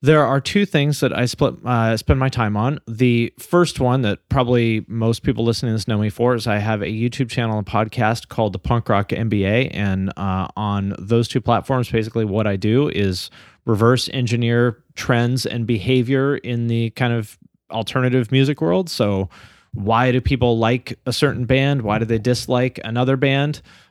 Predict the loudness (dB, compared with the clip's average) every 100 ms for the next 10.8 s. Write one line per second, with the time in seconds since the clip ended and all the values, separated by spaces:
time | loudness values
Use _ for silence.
0 | -8 -2 -2 -2 -4 -2 0 2 0 0
1 | -2 -2 -2 0 2 0 0 0 0 0
2 | 2 2 2 2 0 -2 0 2 2 0
3 | -2 -10 -6 -6 -4 -4 -2 -2 -2 -2
4 | -2 -2 0 -2 -2 -6 -4 -2 0 -2
5 | -2 -2 0 0 -2 -4 -4 -2 2 2
6 | 0 -2 -2 -2 -2 0 -2 -2 -2 2
7 | 2 2 2 2 -2 -4 -4 0 0 0
8 | 0 -2 -2 0 -2 -2 -4 -6 -2 0
9 | 0 -2 -6 -4 -4 -2 -4 0 2 2
10 | 0 -2 -2 0 0 0 -4